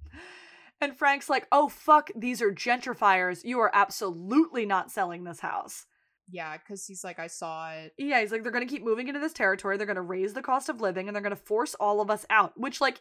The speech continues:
Speaker 1: is true. That is what happens.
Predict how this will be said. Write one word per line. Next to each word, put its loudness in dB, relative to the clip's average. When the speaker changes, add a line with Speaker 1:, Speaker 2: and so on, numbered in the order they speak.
Speaker 1:
is -2
true. -4
That 2
is 0
what 2
happens. 0